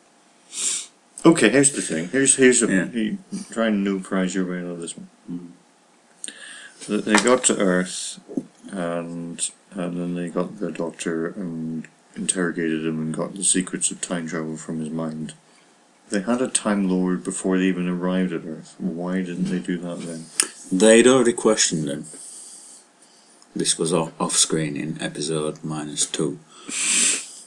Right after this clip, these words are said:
Speaker 1: Okay.
Speaker 2: that we never got to watch.
Speaker 1: Is it the fact that they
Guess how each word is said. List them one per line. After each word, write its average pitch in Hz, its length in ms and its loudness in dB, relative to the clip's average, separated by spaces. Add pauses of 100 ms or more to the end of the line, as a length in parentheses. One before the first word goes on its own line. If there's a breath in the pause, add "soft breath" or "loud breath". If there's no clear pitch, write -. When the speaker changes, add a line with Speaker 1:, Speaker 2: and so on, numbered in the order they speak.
(280)
Speaker 1:
Okay. 87 300 -4
Speaker 2:
that 85 240 -4
we 82 80 -4
never 80 240 0
got 78 200 0
to 73 140 -2
watch. - 440 -6 (960)
Speaker 1:
Is 107 120 0
it 113 100 0
the 104 80 0
fact 104 220 2
that 98 100 0
they 92 160 2